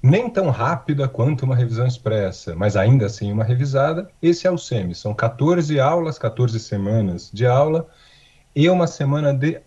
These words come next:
ajuste. Então, pode se estender aí pra quinze semanas. O nosso projeto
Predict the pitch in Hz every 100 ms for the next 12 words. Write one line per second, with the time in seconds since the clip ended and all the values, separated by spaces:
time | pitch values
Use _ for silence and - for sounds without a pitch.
0 | _ 156 139 131 147 - - - 78 -
1 | _ - 101 117 - _ _ _ - 113
2 | 123 120 - 117 - 110 101 101 95 95
3 | 110 104 107 101 95 113 127 - 185 139
4 | 151 170 - - - 110 110 110 110 117
5 | 107 90 104 117 -